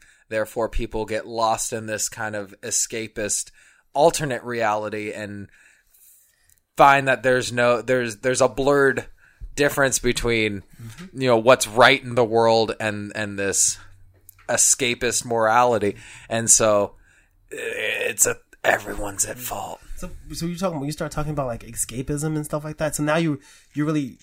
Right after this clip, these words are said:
Speaker 2: triggering something in my mind, 'cause in order for something to be really, I think, truly, like, to, to take you outside of, uh, the world that you live in and kind of the way that you perceive things, right? It has to kind of be rooted in reality. And I
Speaker 1: Mm-hmm.
Speaker 2: think part of the reason why Joker is so difficult for people is 'cause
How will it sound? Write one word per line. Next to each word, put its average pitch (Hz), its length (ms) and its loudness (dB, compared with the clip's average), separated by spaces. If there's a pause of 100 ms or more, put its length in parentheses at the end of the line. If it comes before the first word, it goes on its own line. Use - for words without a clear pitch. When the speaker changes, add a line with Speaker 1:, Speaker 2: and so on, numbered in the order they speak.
(140)
Speaker 2:
triggering 156 220 -2
something 131 140 -8
in 120 60 -8
my 117 100 -10
mind, 117 340 -12
'cause 110 220 -10
in 131 140 -8
order 190 120 -4
for 170 100 -10
something 151 260 -6
to 135 80 -8
be 131 160 -4
really, 123 340 -6 (380)
I 120 60 -14
think, 127 260 -12 (380)
truly, 156 920 2 (220)
like, 131 260 -16
to, 131 240 -10
to 131 120 -14
take 135 300 -8
you 139 100 0
outside 120 380 -4
of, 120 320 -10
uh, 113 240 -6
the 120 140 -6
world 123 260 2
that 127 160 -10
you 139 80 -2
live 127 200 -4
in 120 200 -8
and 113 180 -10 (280)
kind 131 180 -8
of 120 60 -8
the 131 60 -8
way 135 120 -4
that - 160 -10
you 131 60 -6
perceive 131 420 -2
things, 107 300 -12
right? 123 220 -6 (640)
It 147 120 -8
has 185 220 -6
to 160 80 -4
kind 156 200 -4
of 147 40 -4
be 139 80 -2
rooted 127 320 -4
in 113 120 -6
reality. 117 560 -8 (220)
And 156 160 -2
I 147 40 0
Speaker 1:
Mm-hmm. 156 80 -2
Speaker 2:
think 202 140 -4
part 180 140 0
of 165 40 -8
the 151 80 -2
reason 135 300 -2
why 120 200 -2
Joker 120 440 -6
is 110 260 -10
so 139 160 -6
difficult 131 320 -4
for 113 60 -12
people 120 440 -12
is - 120 -12
'cause 127 280 -4